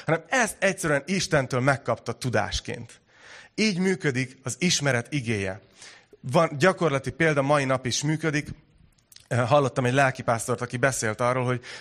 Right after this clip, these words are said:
hogy egyszer valahova utazott, és, és sétált egy helyen, és, és elkezdett beszélgetni egy, egy párral. És, ö, és konkrétan közben,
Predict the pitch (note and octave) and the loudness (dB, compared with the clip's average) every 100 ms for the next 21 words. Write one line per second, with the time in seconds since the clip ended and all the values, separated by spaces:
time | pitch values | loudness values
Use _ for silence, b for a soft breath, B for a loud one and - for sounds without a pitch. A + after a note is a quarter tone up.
0 | B C3+ D3+ C3+ A#2+ C3+ A#2+ A2 F3 F#3+ | B 0 2 0 2 2 2 2 0 0
1 | D3 C#3 - A2 - B B - - E3+ | 0 0 0 -2 -4 B B -2 2 2
2 | D3+ B2 A2 G#2+ E3 F3+ C#3 A#2+ - B | 2 2 2 2 4 4 2 0 -6 B
3 | B B2+ - F3+ D#3 C3 A2+ B2+ A#2 D3+ | B -2 2 2 2 0 2 2 2 2
4 | - A#2+ A2+ A2+ A#2 A#2+ A#2 - B2 - | 2 0 2 0 0 0 0 -2 -8 -4
5 | - B2 G2 G2 G2 A#2 - - B B | 0 2 0 -2 -4 -6 -12 -20 B B
6 | B B - C#3 - C#3+ C#3+ D3 - _ | B B -2 0 2 4 2 -2 -16 _
7 | _ _ _ _ _ - - - D3 - | _ _ _ _ _ -20 -18 -4 -2 2
8 | B3+ E3 C3 D3 C#3 A3+ F3 G#2+ A#2 B2+ | 0 0 0 2 2 2 2 2 2 2